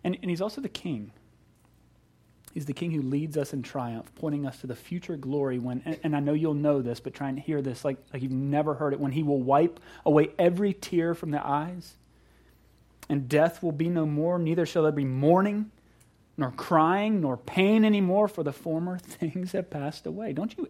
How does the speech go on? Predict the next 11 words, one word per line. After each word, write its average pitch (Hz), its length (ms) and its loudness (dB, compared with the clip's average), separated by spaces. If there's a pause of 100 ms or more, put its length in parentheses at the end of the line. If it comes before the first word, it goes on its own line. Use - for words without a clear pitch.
ache 143 260 -6
for 240 160 -4
that? 330 380 -10 (2250)
That's 214 200 0
what 269 140 -2
the 190 60 -2
division 160 460 -2
in 135 100 0
our 131 140 0
world 127 520 -2 (140)
today 120 500 -6